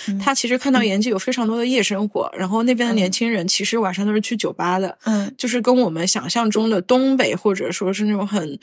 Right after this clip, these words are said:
Speaker 2: 没有人烟的那种地方，其实是不太一样的。但是我去延吉并没有体验到那样的生活，因为我带的衣服实在是太少了，我晚上根本就不敢出门。
Speaker 1: <laughs>
Speaker 2: 就白天在街上走走，晚上也没有参与到他们的夜生活。不过我觉得延吉是一个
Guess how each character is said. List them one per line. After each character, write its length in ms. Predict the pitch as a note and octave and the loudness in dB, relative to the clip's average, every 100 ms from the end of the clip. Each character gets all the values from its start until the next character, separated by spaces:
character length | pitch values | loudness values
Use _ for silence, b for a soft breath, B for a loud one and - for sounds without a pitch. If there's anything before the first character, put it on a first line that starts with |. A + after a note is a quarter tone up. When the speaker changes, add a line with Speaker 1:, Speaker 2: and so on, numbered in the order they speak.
| B B B - | B B B -2
Speaker 2:
没 100 | F#3+ | 4
有 100 | F#3+ | 4
人 280 | E3+ E3 G#3+ | 4 4 2
烟 180 | B3 | 4
的 80 | C#4+ G#3 | 2 0
那 100 | F3+ | 0
种 200 | - F#3 | -4 -6
地 180 | G#3 F3+ | -6 -4
方， 160 | F#3 | -4
其 80 | F3+ | -2
实 120 | F3+ | 0
是 140 | F#3+ G#3 | 0 -2
不 100 | F3 | -2
太 220 | G#3 A3+ | -4 -2
一 120 | E3 | 0
样 260 | F#3 A#3 F3+ | 0 0 -4
的。 100 | F#3 _ _ - | -10 _ _ 0
但 80 | |
是 160 | A3 A3 | 2 4
我 240 | G#3 E3+ | 4 2
去 160 | - B3+ | 0 0
延 160 | G#3+ F#3+ | 2 2
吉 140 | G#3+ | 0
并 160 | A3+ C4 | 2 2
没 80 | |
有 100 | E3 E3+ | 2 0
体 240 | - - | 0 0
验 180 | F3+ E3+ | -2 -2
到 160 | E3+ | -2
那 60 | F3 | -2
样 120 | F3 | -4
的 140 | E3+ - | -4 -4
生 180 | F#3 F3 | -4 -6
活， 140 | E3+ | -2
因 100 | G3 | 0
为 60 | A3 | 2
我 180 | F#3 - _ | 2 -2 _
带 120 | A#3 G#3 | -2 2
的 80 | |
衣 160 | F3+ G#3 | 2 2
服 140 | - | 0
实 180 | F3+ E3 | -4 -4
在 80 | F#3+ | -2
是 80 | G#3+ | -2
太 260 | - B3+ F3+ | -2 0 0
少 240 | - - | 0 -2
了， 160 | - D3+ | -6 -2
我 160 | E3 F3+ | 0 0
晚 180 | G3 E3+ | 0 2
上 180 | G#3+ G3+ | 2 2
根 200 | B3 C#4 | 2 2
本 160 | G3+ | 2
就 120 | F#3 | 2
不 140 | F3+ G#3 | 2 0
敢 180 | G3+ F3+ | 0 2
出 120 | D4 | 4
门。 520 | D#4 F4+ - F4+ F#3+ | 6 4 4 2 0
Speaker 1:
<laughs> 200 | - - | -2 -10
Speaker 2:
就 160 | - A#3+ | -2 0
白 180 | F3+ F3+ | 2 4
天 240 | C#4 D4 | 4 2
在 200 | D4+ A#3+ | 2 2
街 120 | A#3 | 0
上 160 | A3+ A3 | 0 0
走 140 | G3 | 0
走， 160 | G3 F#3 | 0 0
晚 140 | F3 | -2
上 160 | F#3 A3 | -2 -2
也 100 | F3+ | -2
没 120 | D#3 | -2
有 140 | F#3+ F3 | -4 -4
参 260 | - A3 G3+ | -2 0 0
与 60 | |
到 100 | D#3+ | -2
他 140 | F3 F#3 | -6 -4
们 100 | F#3 | -4
的 60 | |
夜 160 | F#3+ F#3 | -2 -4
生 180 | - F#3+ | -6 -6
活。 120 | F3 | -6
不 100 | G#3+ | 0
过 100 | C#4 | 2
我 80 | G3 | 2
觉 120 | F3+ | 2
得 80 | G3 | 0
延 180 | E3 | 0
吉 160 | F#3 F3+ | -2 0
是 160 | - F#3 | 0 0
一 80 | |
个 280 | F3+ E3+ - | -2 -6 -10